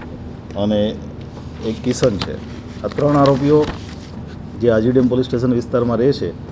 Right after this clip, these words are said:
એ-, એમણે આ લૂંટ, અ, આખી કરેલી અને લૂંટ કર્યા પછી પૈસા, પ્રી પ્લાન લૂંટ નથી, એટલે પૈસા અચાનક જ એમને મોટા મળી ગયા. પૈસાના સરખા ભાગ કરી અને એમણે રાજકોટ સિટી, એમાંથી એક આરોપીએ છોડી દીધેલું. બાકીના જે, અ,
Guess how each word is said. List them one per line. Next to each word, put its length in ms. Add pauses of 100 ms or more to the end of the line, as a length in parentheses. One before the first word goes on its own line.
(520)
એ-, 240
એમણે 200
આ 80
લૂંટ, 380
અ, 720
આખી 180
કરેલી 380
અને 340
લૂંટ 340
કર્યા 160
પછી 300
પૈસા, 600 (1000)
પ્રી 100
પ્લાન 280
લૂંટ 260
નથી, 320
એટલે 340
પૈસા 360
અચાનક 360
જ 80
એમને 180
મોટા 300
મળી 200
ગયા. 180 (640)
પૈસાના 300
સરખા 280
ભાગ 240
કરી 280
અને 200
એમણે 220
રાજકોટ 360
સિટી, 360 (160)
એમાંથી 240
એક 160
આરોપીએ 320
છોડી 240
દીધેલું. 360 (880)
બાકીના 460
જે, 480
અ, 40